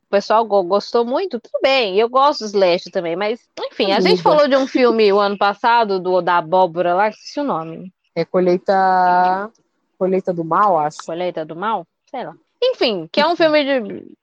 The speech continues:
Speaker 1: não é, assim, de ninguém conhecido, diretor nenhum conhecido, e eu acho que tem um roteiro
Speaker 2: Colheita Sombria.
Speaker 1: Colheita Sombria. Tem um roteiro muito melhor do que esse, mais inovador,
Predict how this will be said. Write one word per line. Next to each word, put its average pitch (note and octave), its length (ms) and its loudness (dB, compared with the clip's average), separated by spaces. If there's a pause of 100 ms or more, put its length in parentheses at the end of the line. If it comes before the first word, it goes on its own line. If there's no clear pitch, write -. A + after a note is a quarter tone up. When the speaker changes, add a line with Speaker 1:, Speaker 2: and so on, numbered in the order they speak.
(120)
Speaker 1:
não A4 140 -4
é, A#3+ 360 4
assim, G3 200 -4 (140)
de G3+ 180 -2
ninguém A3 300 0
conhecido, B3 420 0
diretor A#3+ 320 2
nenhum C4+ 160 -2
conhecido, B3 320 -2
e D#4+ 40 2
eu D#4+ 100 6
acho D#4+ 280 0
que F4 140 -2
tem D#4 380 0
um F4+ 100 -4
roteiro D4+ 800 2 (520)
Speaker 2:
Colheita G#3 440 0
Sombria. G3+ 600 0 (140)
Speaker 1:
Colheita B3 520 0
Sombria. F3 580 -4 (140)
Tem E4 100 4
um F4+ 80 4
roteiro C#4+ 360 4
muito E4 220 -2
melhor D4+ 320 2
do C4+ 80 -2
que - 120 -4
esse, A#3 380 2
mais B3 260 2
inovador, A3 680 2